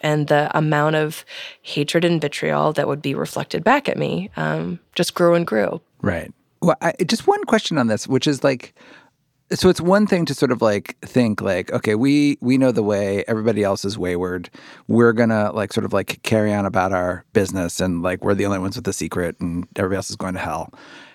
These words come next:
Speaker 2: And that's, like, a choice that, like, many Orthodox groups make.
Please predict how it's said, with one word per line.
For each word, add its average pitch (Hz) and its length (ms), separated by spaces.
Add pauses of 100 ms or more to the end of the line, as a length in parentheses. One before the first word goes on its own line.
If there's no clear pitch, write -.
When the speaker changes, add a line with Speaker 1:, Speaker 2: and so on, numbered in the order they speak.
(100)
Speaker 2:
And 120 120
that's, 139 220
like, 139 320
a 139 60
choice 127 320
that, 123 160
like, 113 220
many 113 560
Orthodox - 800 (500)
groups 127 360
make. 92 420